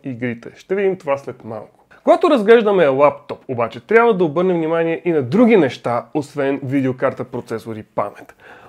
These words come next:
Може би най-важното от тях е седемнайсет цяло и три инчовия I P S дисплей с честота на опресняване от двеста и четиридесет херца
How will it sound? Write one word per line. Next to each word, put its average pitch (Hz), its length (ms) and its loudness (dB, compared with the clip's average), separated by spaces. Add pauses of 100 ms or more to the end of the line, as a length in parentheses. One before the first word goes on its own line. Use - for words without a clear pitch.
Може 277 240 6
би 294 100 4
най-важното 214 1120 0 (140)
от - 160 -10
тях 175 400 -6
е 151 80 -6
седемнайсет 156 640 -8
цяло 208 260 -2
и 175 180 -4
три 147 320 -8 (160)
инчовия 139 580 -6 (340)
I 226 300 -2
P 277 180 -2
S 254 40 -6
дисплей 208 400 -4
с 196 140 -6
честота 185 500 -6
на 185 80 -2
опресняване 170 600 -4
от 139 160 -6
двеста 156 480 -6
и 240 60 -8
четиридесет 277 540 -8
херца 214 480 -2